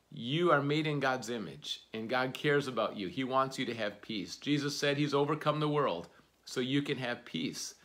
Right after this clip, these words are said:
Now, that, uh, really pushing away against anxiety and worry and entering into peace, how do you have that breakthrough? And Jesus says that you need to seek first the kingdom of God, because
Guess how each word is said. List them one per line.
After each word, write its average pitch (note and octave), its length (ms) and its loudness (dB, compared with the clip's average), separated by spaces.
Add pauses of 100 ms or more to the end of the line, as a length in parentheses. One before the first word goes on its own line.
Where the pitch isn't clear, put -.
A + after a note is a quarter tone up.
(460)
Now, C3+ 480 4
that, D3 460 2 (280)
uh, B2+ 180 2
really D3+ 360 2 (560)
pushing F3+ 400 2
away D3+ 240 4
against C#3+ 340 0
anxiety B2+ 560 4
and A#2+ 160 -2
worry C3+ 400 2 (360)
and G#2+ 180 -6
entering C#3+ 400 0
into C3+ 160 0
peace, C3+ 400 0
how C#3 180 6
do F3 80 0
you F#3 100 2
have D#3+ 180 4
that B2 220 2
breakthrough? A2 600 -4 (600)
And A#2 400 -4
Jesus E3 540 0
says A#2+ 360 -2
that - 100 -8
you C#3+ 80 -2
need D3 140 0
to B2 60 -2
seek D#3 280 -4
first D3+ 320 -2
the C#3 60 -4
kingdom C3+ 340 -4
of G2 120 -6
God, E2 320 -2 (260)
because D#3 480 -2